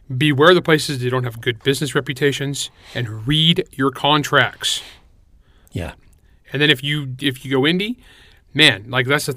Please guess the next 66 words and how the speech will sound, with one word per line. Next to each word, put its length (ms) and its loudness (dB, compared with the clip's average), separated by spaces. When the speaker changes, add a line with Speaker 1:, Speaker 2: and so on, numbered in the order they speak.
Speaker 1:
that's 240 -4
the 80 -4
thing 160 0
too. 120 0
Like, 200 0
I 100 6
was, 220 6
when 100 2
I, 140 4
I 20 2
went 140 6
to, 120 0
I 160 4
didn't 200 -2
talk 180 2
about 160 0
it 60 -2
much, 240 -4
but 100 -6
I 120 -4
went 200 0
back 180 -2
in 60 -6
October, 500 -4
uh, 260 -6
to 120 -14
twenty 240 -2
Books. 420 -6
I 60 2
think 140 10
I've 100 6
actually 240 -2
mentioned 240 -4
this 100 -6
on 80 -2
the 60 0
air, 80 0
but 100 0
there 60 4
was 100 6
a 60 4
whole 160 0
thing 180 2
where 220 4
there 80 6
were 80 6
some 160 4
authors 320 6
there 160 4
who's 100 0
like, 180 -2
"Yeah, 120 -6
I 160 0
make 180 -2
a 60 -4
million 560 4
dollars 400 0
in 80 -4
sales." 640 0
I 40 -12
was 100 -8
like, 100 -6
"Wow, 320 0
that's 200 2
really 160 6
impressive." 420 0